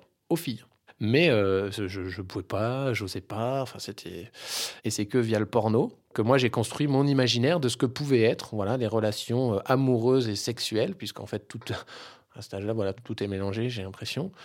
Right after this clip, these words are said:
Au début, c'était, euh, en gros, c'était les pages lingerie de La Redoute.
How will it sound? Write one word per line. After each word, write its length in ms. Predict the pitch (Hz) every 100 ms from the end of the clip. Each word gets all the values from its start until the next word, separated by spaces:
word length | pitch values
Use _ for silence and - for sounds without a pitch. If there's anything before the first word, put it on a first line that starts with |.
| - - - - _ _ -
Au 100 | 120
début, 400 | 110 110 123 165
c'était, 580 | 156 113 - 139 156 156
euh, 680 | 120 104 98 98 98 98 104
en 180 | 101 104
gros, 300 | 98 123 139
c'était 200 | - 110
les 80 |
pages 320 | 127 135 135 120
lingerie 380 | 120 113 139
de 120 | 143 113
La 140 | 113
Redoute. 440 | 117 101 - -